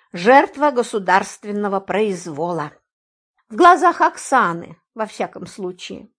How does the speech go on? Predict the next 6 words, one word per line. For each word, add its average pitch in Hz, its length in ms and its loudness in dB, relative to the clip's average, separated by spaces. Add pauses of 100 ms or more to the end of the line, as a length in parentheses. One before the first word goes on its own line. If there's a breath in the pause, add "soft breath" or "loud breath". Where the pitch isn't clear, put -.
(720 soft breath)
Здорово 302 640 4
же 285 200 -4
Искандеров 269 640 -2
запудрил 262 680 0
мозги 247 460 -4
девчонке. 226 840 -10